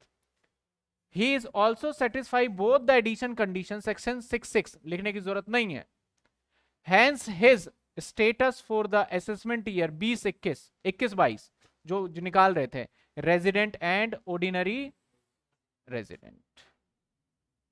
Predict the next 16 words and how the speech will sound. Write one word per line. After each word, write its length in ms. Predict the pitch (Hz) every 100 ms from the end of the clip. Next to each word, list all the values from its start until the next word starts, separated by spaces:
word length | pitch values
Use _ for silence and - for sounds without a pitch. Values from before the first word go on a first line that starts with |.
| _ _ _ _ _ _ _ _ _ _ _ _ _ _ _ -
बताइए 340 | 160 190 190
कोई 140 | 190 170
दिक्कत? 320 | 139 - - _ _ _ _ _ _ _ _ _ _ _ _ _ _ _ _ _ _ _ _ _ _ _ _ _ _ _ _ _ _ _ _ _ _ _ _ _ _ _ _ _ _ _ _ _ -
लिख 180 | 165 -
दिया। 160 | 208
अब 140 | 180 175
अगला 240 | 180 202
क्वेश्चन 320 | 196 202 208
आ 80 | 165
गया, 140 | 151 160
समझ 220 | 190 196
में 100 | 196
आया 80 | 196
कैसे 260 | 202 202
लिखना 240 | 185 180
है? 100 | 175